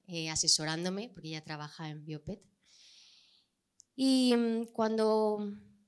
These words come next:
estoy escribiendo la película me di cuenta que lo importante aquí, yo no quería hacer una película violenta, porque creo que, mm,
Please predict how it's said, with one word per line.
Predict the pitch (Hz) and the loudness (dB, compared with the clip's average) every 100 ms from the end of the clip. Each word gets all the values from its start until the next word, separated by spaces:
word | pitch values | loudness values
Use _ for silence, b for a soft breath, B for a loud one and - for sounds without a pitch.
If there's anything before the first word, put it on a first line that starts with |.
| _ - | _ -6
estoy | 202 247 | -6 -4
escribiendo | - 254 247 | -6 -6 -6
la | 226 220 | -6 -8
película | 233 233 | -8 -6
me | 214 214 | -6 -8
di | |
cuenta | 226 214 208 220 214 | -6 -8 -4 -6 -4
que | 196 | -4
lo | 180 | -4
importante | 175 180 180 180 226 247 254 | -6 -8 -10 -6 -4 -4 -6
aquí, | 220 214 226 | -8 -8 -12
yo | 214 262 | 0 0
no | 302 | 0
quería | 285 240 233 | -2 -2 -4
hacer | 202 233 | -4 -8
una | 226 214 | -6 -8
película | 214 208 233 233 | -8 -8 -2 -2
violenta, | 185 165 175 170 165 160 | -2 -6 -6 -8 -10 -10
porque | 175 175 | -12 -14
creo | - 214 233 | -6 -6 -2
que, | 233 196 | 0 0
mm, | 180 156 | 0 -6